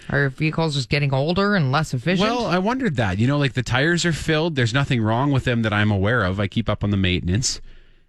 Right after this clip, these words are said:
Speaker 2: And, you know, like, when you fill up, it gives you the estimated number of kilometers until empty.
Speaker 1: Yeah.
Speaker 2: Even that number has come way down. So
Speaker 1: Although that
Speaker 2: over
Speaker 1: always depends on how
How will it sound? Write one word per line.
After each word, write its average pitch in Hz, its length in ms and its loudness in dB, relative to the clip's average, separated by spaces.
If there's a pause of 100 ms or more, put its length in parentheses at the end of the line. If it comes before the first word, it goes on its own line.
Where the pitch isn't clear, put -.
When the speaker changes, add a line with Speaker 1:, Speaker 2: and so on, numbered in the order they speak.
(160)
Speaker 2:
And, 131 100 0
you 143 80 0
know, 180 80 0
like, 190 160 -4
when 147 80 2
you 131 100 2
fill 151 320 0
up, 127 220 0
it 104 60 -4
gives 117 180 -2
you 113 80 0
the 117 100 -2
estimated 113 720 0 (220)
number 107 220 0
of 95 100 -4
kilometers 101 500 0
until 95 300 -2
empty. 165 500 0
Speaker 1:
Yeah. 143 240 -4
Speaker 2:
Even 175 300 0
that 139 220 0
number 98 260 -2
has 95 160 -2
come 90 240 -2
way 82 160 -2
down. 80 220 -4 (340)
So - 220 0
Speaker 1:
Although 196 140 2
that 214 100 2
Speaker 2:
over - 120 0
Speaker 1:
always - 120 0
depends 170 340 0
on 151 100 0
how 147 280 0